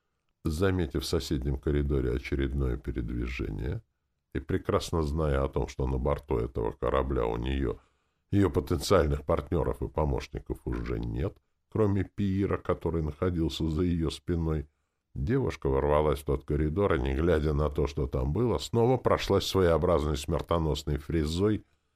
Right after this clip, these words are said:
нанося короткие, но довольно смертельные удары противнику. «А это еще что такое?»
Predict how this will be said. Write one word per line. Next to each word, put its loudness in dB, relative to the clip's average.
нанося -2
короткие, -2
но -4
довольно -2
смертельные -4
удары -4
противнику. -8
«А 2
это 4
еще 4
что 6
такое?» 4